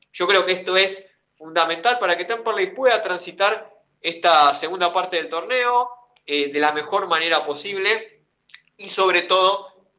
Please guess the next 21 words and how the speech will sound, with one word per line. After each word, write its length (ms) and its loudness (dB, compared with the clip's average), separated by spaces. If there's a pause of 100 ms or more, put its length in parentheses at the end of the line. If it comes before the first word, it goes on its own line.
sumando, 680 2
sumando 380 0
a 100 4
tres, 200 -4
la 60 -8
importancia 640 -6
de 100 -2
ganar, 600 0
porque 240 -18
contra 240 -6
Deportivo 440 -4
Morón 420 2
Temperley 360 -6
tiene 180 -6
que 100 -4
salir 260 -4
a 40 -6
buscar 280 2
los 160 -2
tres 180 -4
puntos 540 -8